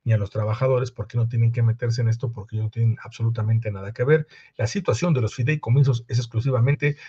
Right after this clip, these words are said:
para altos mandos, ministros y para la gente que está en esas posiciones en la Suprema Corte, no para los trabajadores de base ni los de confianza.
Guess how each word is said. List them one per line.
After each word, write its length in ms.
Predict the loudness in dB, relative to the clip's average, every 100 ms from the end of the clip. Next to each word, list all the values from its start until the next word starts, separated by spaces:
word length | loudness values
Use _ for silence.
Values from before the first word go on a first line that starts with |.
| -10
para 220 | 0 2 2
altos 260 | 0 2
mandos, 400 | 2 2 0 -4
ministros 600 | -2 2 2 2 -2 -2 -4 _ -4
y 120 | -2
para 420 | 0 0 0 -4
la 200 | -4 -4 -2
gente 360 | -6 -6 -8
que 280 | -8 -8 -8
está 440 | -8 -8 -2 -4 -2
en 140 | -2
esas 260 | 0 0 -4
posiciones 540 | -2 -2 -2 -2 -2
en 100 | -2
la 60 | -4
Suprema 380 | -10 -8 -8 -6
Corte, 360 | -6 -6 -10 _ _ 2
no 180 | 2 4
para 200 | 2 2
los 120 | 0
trabajadores 580 | -2 -2 0 4 4 2
de 60 |
base 280 | -4 -2 -2
ni 100 | -4
los 140 | -8
de 80 | -12
confianza. 520 | -10 -6 -4 -4 -6